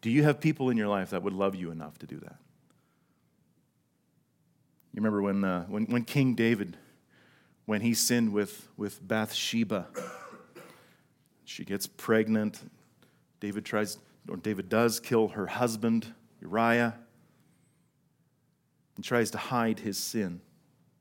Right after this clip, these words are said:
What does his good friend do for him? Nathan comes along, and Nathan tells this story that confronts David. And he says to him, "You are the man.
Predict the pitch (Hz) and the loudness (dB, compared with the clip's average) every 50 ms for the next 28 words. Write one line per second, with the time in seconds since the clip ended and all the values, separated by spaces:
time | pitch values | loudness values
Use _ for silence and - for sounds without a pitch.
0 | _ _ _ _ _ _ _ _ _ _ _ _ _ _ _ _ _ _ _ _ | _ _ _ _ _ _ _ _ _ _ _ _ _ _ _ _ _ _ _ _
1 | - 147 156 139 - 117 98 - - 110 - - - 110 101 95 90 78 82 80 | -6 -4 -4 -2 -2 -4 -6 -4 -4 -6 -6 -4 -2 -2 -2 0 -2 -4 -6 -8
2 | - - - 76 76 80 73 - _ _ _ _ _ _ _ _ _ _ _ _ | -10 -12 -14 -14 -14 -14 -18 -20 _ _ _ _ _ _ _ _ _ _ _ _
3 | _ _ _ _ _ _ _ _ _ _ _ _ _ _ _ _ _ _ _ _ | _ _ _ _ _ _ _ _ _ _ _ _ _ _ _ _ _ _ _ _
4 | _ _ _ _ - - _ _ _ _ _ _ - 113 123 127 117 120 117 110 | _ _ _ _ -20 -20 _ _ _ _ _ _ 0 4 4 4 4 4 2 0
5 | 107 - 113 107 98 95 95 104 107 110 107 104 98 92 87 85 98 - 98 92 | 2 2 0 0 0 0 2 2 4 4 4 2 0 -2 -6 -8 -10 -10 -10 -8
6 | 98 104 104 98 - 101 98 92 90 95 - - _ _ _ - - - 104 98 | -6 -4 -6 -6 -6 -6 -6 -6 -6 -8 -12 -20 _ _ _ -20 -10 -4 -2 -2
7 | 92 - 98 95 - - - 101 98 95 90 87 87 87 87 - - 104 90 - | -2 -2 -2 -4 -4 -4 -4 -2 -2 0 0 -2 -2 -4 -6 -8 -10 -14 -10 -6
8 | - 101 101 95 - - - - - _ _ _ _ _ _ _ _ - 92 92 | -6 -6 -6 -6 -8 -10 -12 -14 -16 _ _ _ _ _ _ _ _ 0 0 0
9 | 90 78 85 82 78 - - - _ _ _ _ _ _ _ _ _ _ _ _ | 2 0 -2 -4 -6 -6 -12 -20 _ _ _ _ _ _ _ _ _ _ _ _
10 | - - - - - - - _ - 131 135 143 139 - - 151 156 151 143 123 | -20 -20 -20 -20 -20 -20 -20 _ -6 -2 0 0 0 0 4 6 6 6 6 2
11 | 110 - 120 107 113 117 117 110 110 110 113 120 110 120 143 160 170 180 185 185 | 0 0 0 0 2 2 2 2 0 0 -2 -2 -2 2 4 6 6 6 6 4
12 | 190 - 175 175 165 170 170 170 165 156 135 147 139 139 139 147 160 160 151 123 | 4 8 10 10 10 10 10 8 6 8 6 6 6 8 8 8 8 8 6 6
13 | 101 92 87 | 4 2 -2